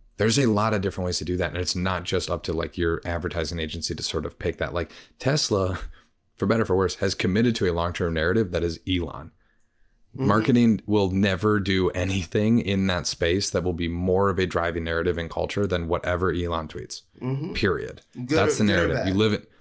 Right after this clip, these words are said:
Speaker 1: good or bad, you live and die by it. So, so now you know that, right? Like,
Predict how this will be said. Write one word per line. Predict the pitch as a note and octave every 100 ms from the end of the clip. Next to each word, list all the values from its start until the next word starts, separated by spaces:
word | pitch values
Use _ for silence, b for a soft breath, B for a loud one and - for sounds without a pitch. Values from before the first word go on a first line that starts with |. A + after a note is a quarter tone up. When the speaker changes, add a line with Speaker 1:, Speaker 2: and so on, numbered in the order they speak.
| -
Speaker 1:
good | G#2+
or | A2
bad, | G2+ D2+
you | F2
live | F#2 F#2
and | F#2
die | E2+
by | D#2 C2
it. | - B B B
So, | - G2+ F2+ D#2+
so | - G2
now | F#2 G2
you | G#2
know | A2 B2
that, | - -
right? | F2+ F2+ F2+
Like, | F2+ E2+